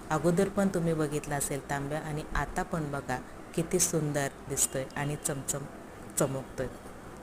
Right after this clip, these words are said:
त्याच्यानंतर त्याला कोरड्या कपड्यानं पुसून घ्यायला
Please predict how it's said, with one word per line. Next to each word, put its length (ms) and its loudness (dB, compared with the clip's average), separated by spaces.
त्याच्यानंतर 720 4
त्याला 320 8
कोरड्या 560 6
कपड्यानं 500 2
पुसून 540 2
घ्यायला 340 2